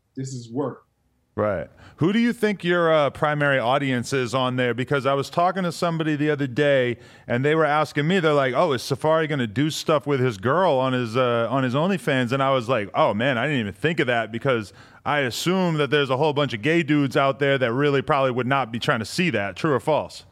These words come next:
Speaker 1: Yo, well, I got some stuff there, and the stuff that I do got, you know what I'm saying, it is with my wife, so
Speaker 2: Oh, okay.
Speaker 1: as far, as far as who's on it and the demographic and all of that, everybody, it's a bunch of secret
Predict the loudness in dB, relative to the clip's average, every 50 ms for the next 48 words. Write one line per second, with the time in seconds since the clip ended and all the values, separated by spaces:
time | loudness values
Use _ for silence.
0 | -20 -20 -20 -20 _ _ _ _ _ _ _ _ _ _ _ _ _ _ _ _
1 | -8 -6 -4 -2 -2 -4 -4 -4 -4 -4 -2 -2 -4 -4 -6 -8 -14 -20 -20 -20
2 | _ _ _ _ -10 -10 -8 -8 -6 -4 -4 -4 -4 -6 -6 -6 -6 -6 -6 -6
3 | -4 -4 -4 -4 -4 -6 -4 -4 -6 -6 -8 -8 -10 -8 -6 -4 -4 -4 -4 -4
4 | -4 -4 -4 -6 -6 -6 -4 -4 -4 -4 -6 -6 -6 -6 -8 -6 -6 -6 -6 -8
5 | -8 -10 -10 -12 -12 -12 -12 -12 -12 -10 -12 -12 -12 _ _ -10 -10 -8 -6 -6
6 | -6 -6 -6 -6 -6 -6 -6 -6 -6 -6 -8 -12 -12 -10 -10 -10 -10 -12 -8 -4
7 | -2 0 0 0 0 -2 0 -2 -2 -2 -2 -4 -4 -4 -4 -4 -4 -6 _ _
8 | _ _ _ _ _ _ _ _ _ _ _ -10 -8 -8 -8 -6 -6 -4 -2 -2
9 | -2 -2 -2 -4 -6 -8 -12 -10 -8 -8 -8 -8 -10 -12 -12 -10 -10 -8 -6 -6
10 | -6 -6 -6 -6 -6 -6 -6 -6 -6 -6 -6 -8 -8 -8 -6 -6 -6 -8 -10 -10
11 | -8 -8 -6 -4 -4 -4 -4 -2 -2 -2 -2 -2 -4 -10 _ _ _ _ _ _
12 | _ _ _ _ _ _ -6 -2 -2 -2 -2 0 0 0 2 2 2 2 0 0
13 | 0 -2 -4 -4 -4 -4 -4 -4 -4 -4 -6 -6 -6 -10 -14 -14 -12 -8 -6 -6
14 | -4 -2 -2 -2 -4 -4